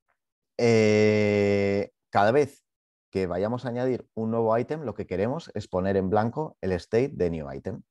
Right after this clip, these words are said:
Pues muy sencillo. Cogemos, en primer lugar, set new, set items. Vamos a hacerlo igual que antes.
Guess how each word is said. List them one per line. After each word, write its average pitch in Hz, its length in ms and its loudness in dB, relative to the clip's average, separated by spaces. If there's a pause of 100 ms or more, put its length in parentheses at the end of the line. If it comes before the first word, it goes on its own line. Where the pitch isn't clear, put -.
(140)
Pues 85 220 -10
muy 92 440 -2
sencillo. - 640 -16 (720)
Cogemos, 113 580 -4 (480)
en 92 140 -4
primer 95 240 0
lugar, 101 460 2 (180)
set - 420 -4 (880)
new, 90 400 -10 (880)
set - 400 -6
items. 180 600 -4 (680)
Vamos 98 180 -2
a - 20 0
hacerlo 165 460 0
igual 95 320 -2
que 92 100 -2
antes. - 500 -14